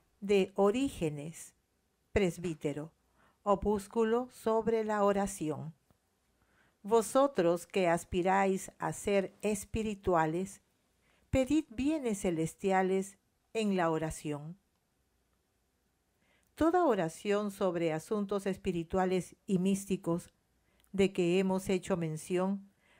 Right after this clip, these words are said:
nace invariablemente de un alma que procede no dirigida por la carne, sino que con el espíritu da muerte a las obras de la carne, que toma más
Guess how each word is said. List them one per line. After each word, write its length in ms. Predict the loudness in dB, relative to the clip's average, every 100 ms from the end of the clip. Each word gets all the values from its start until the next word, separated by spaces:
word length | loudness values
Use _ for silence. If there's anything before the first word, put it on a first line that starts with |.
| _
nace 520 | 0 0 2 4 4 2
invariablemente 1300 | 0 6 4 6 4 4 2 0 0 -2 0 2 2
de 140 | 2
un 200 | 2 0
alma 360 | -2 -2 -4 -4
que 120 | -4
procede 680 | -2 -4 0 0 2 -2 -6 _ _
no 380 | 0 2 4 2 -2
dirigida 760 | -2 0 0 -4 -4 -2 -2 0
por 180 | -2 0
la 200 | -4 0
carne, 500 | 0 0 -6 -8 -12 _ _ _ _
sino 420 | -8 -2 2 0 0
que 280 | -2 -2 0
con 200 | 2 2
el 140 | 0
espíritu 840 | -2 -4 -4 -2 -2 -4 -6 -8 -10 _ _ -2
da 200 | 0 0
muerte 560 | 0 0 0 -4 -4 0
a 80 |
las 260 | 0 0 0
obras 400 | 0 0 -2 -2
de 120 | 0
la 140 | -2 -2
carne, 480 | -2 -2 -6 -12 -14 _ _ _ _ _
que 140 | -4 -2
toma 400 | 0 0 0 -2
más 540 | 0 -2 -2 -8 -12